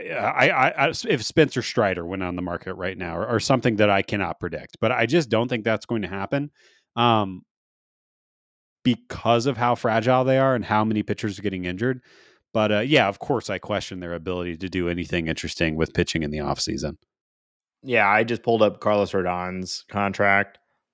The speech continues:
Speaker 2: which I think we were all very disappointed when the Cardinals did not do this. And that was six, one hundred and sixty-two.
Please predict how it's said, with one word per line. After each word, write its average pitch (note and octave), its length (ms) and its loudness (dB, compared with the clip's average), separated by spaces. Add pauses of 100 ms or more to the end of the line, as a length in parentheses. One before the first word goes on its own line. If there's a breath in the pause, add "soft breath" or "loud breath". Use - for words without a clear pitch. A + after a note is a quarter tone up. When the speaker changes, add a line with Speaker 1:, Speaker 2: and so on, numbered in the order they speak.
(120)
Speaker 2:
which F#2+ 540 0 (320)
I F2+ 80 -2
think F#2 220 -6
we F#2+ 160 0
were F2+ 160 -2
all F2 180 0
very F2+ 300 -2
disappointed F2+ 680 -4
when F2+ 140 2
the F2+ 80 0
Cardinals F2+ 320 -2
did F2+ 220 -8
not F2 300 -2 (100)
do A2 140 2
this. A2 300 4 (560)
And G2+ 120 -4
that G2+ 160 0
was F#2 460 -4 (180)
six, - 720 -2 (100)
one G#2+ 220 0
hundred G2 400 -2
and F2+ 180 -6
sixty-two. - 1300 -10